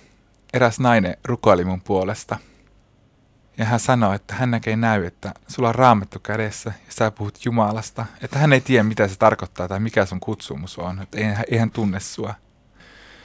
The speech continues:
Ja sitten hän sanoi, että, ja sitten hänelle nousee vielä mieleen sanat, että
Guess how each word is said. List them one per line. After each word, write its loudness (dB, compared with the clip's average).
Ja -2
sitten 4
hän 4
sanoi, 4
että, -6
ja -8
sitten -4
hänelle -2
nousee 2
vielä 2
mieleen 2
sanat, -4
että -12